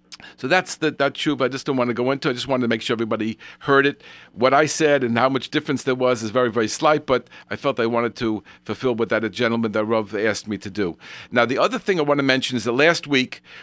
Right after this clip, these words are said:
we talked a little bit about drinking on, on Purim,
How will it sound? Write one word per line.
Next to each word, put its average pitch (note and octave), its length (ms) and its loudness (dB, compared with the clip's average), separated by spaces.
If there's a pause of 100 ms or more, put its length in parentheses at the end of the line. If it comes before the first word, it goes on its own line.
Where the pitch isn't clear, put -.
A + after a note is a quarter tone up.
we A#2 100 -6
talked D3 320 2
a C3+ 60 2
little D3 180 0
bit B2+ 140 0
about A#2+ 220 0
drinking D3+ 500 0
on, A#2+ 320 0
on A2 180 -2
Purim, C3 520 2